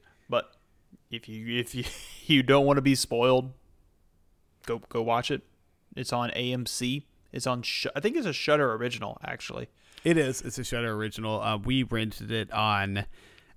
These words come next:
Speaker 2: Apple
Speaker 1: Mm-hmm.
Speaker 2: for five dollars. Eh, worth it.
Speaker 1: Could have bought it for ten. Like, thinking about how much I enjoyed this movie, I was like, "Ah, I kinda wanted to
Speaker 2: She
Speaker 1: buy it."
Speaker 2: shoulda bought it. She just owned it. Then, like,
Speaker 1: Shoulda owned it.
Speaker 2: subjected other people to watching
Speaker 1: That's
Speaker 2: Slacks.
Speaker 1: literally what it,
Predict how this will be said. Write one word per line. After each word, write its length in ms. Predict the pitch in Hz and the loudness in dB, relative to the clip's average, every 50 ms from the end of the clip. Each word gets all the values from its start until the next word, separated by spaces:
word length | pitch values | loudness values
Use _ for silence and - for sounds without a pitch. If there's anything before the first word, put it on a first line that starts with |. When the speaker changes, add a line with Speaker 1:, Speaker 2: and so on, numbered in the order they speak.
| _ - | _ 0
Speaker 2:
Apple 600 | 123 123 110 117 117 - 135 139 143 143 143 135 143 - - | 2 4 4 4 4 4 4 4 4 4 2 0 -4 -8 -10
Speaker 1:
Mm-hmm. 220 | 131 123 113 113 107 | -8 -8 -8 -8 -8
Speaker 2:
for 520 | - - 135 131 123 120 110 104 98 98 | -4 -2 0 2 2 2 0 0 -2 -2
five 320 | - - 107 104 107 107 | -2 -2 0 0 0 0
dollars. 540 | 95 104 107 113 117 127 139 151 - - - _ - - 294 | 0 0 0 0 0 -2 -4 -4 -6 -10 -14 _ -12 -8 -6
Eh, 100 | 349 339 254 - | -6 -6 -8 -8
worth 260 | 110 113 113 107 - | -6 -6 -4 -4 -4
it. 120 | 123 - - - - - - - | -6 -6 -8 -12 -20 -20 -18 -6
Speaker 1:
Could 160 | - - 170 135 | -2 0 2 2
have 120 | 117 107 | 2 0
bought 220 | - 113 117 113 | 0 2 2 2
it 80 | 113 110 | 0 -2
for 120 | - 113 | -6 -8
ten. 360 | 104 - - 123 120 113 110 - - - - - - - | -8 -6 -4 -2 -2 -2 -4 -6 -10 -18 -20 -20 -10 -6
Like, 160 | - 123 - - | -6 -6 -4 -2
thinking 280 | - 165 165 165 156 | 0 0 2 2 2
about 320 | 147 139 156 151 143 - - - | 2 4 4 4 2 0 -4 -4
how 120 | - 127 135 | -2 -2 0
much 200 | 139 135 127 - | 0 0 0 0
I 140 | 123 120 120 | 0 0 0
enjoyed 400 | 120 113 - 120 113 117 127 123 | -2 -2 -2 -2 0 0 -2 -2
this 120 | 127 - 151 | -4 -4 -2
movie, 100 | 143 135 | -2 -2
I 20 | |
was 60 | 127 | -2
like, 140 | 139 120 - - | -6 -8 -8 -10
"Ah, 300 | - - - - - - | -10 -8 -8 -10 -12 -14
I 120 | - - - | -16 -16 -12
kinda 180 | - 123 107 104 | -10 -10 -8 -8
wanted 280 | 107 110 107 104 - | -8 -10 -10 -10 -12
to 40 | - | -8
Speaker 2:
She 100 | - - | -4 0
Speaker 1:
buy 160 | 110 107 110 107 | 0 2 2 2
it." 40 | 110 | 2
Speaker 2:
shoulda 140 | 139 135 135 | 2 0 0
bought 260 | 107 110 107 110 110 | 0 0 0 0 0
it. 100 | 113 110 - - - | -2 -4 -8 -12 -12
She 200 | - 123 117 104 | -8 -6 -6 -6
just 180 | 101 98 - - | -6 -8 -8 -8
owned 240 | 104 104 107 107 110 | -8 -6 -6 -4 -4
it. 200 | 110 117 117 107 | -6 -6 -6 -6
Then, 160 | 113 107 104 | -6 -4 -2
like, 160 | 104 101 101 92 | -2 -2 -2 -2
Speaker 1:
Shoulda 140 | - 120 | -4 -4
owned 100 | 110 110 | -6 -4
it. 20 | 107 | -4
Speaker 2:
subjected 340 | 110 107 104 - - 113 107 | -4 -6 -4 -6 -8 -8 -6
other 260 | 107 110 110 113 113 | -4 -4 -2 -2 -2
people 320 | - - 123 117 - 120 117 | 0 0 -2 0 -2 -2 -4
to 40 | 120 | -2
watching 380 | 117 113 113 117 - - 131 117 | -2 0 0 -2 -2 -2 -4 -2
Speaker 1:
That's 160 | 131 143 127 | -2 -2 0
Speaker 2:
Slacks. 160 | 139 139 156 139 | 0 2 2 4
Speaker 1:
literally 580 | 139 139 143 143 147 143 131 127 131 123 120 | 4 6 6 8 6 6 6 4 0 -2 -2
what 180 | 117 113 110 110 | -2 -4 -4 -4
it, 100 | 107 | -4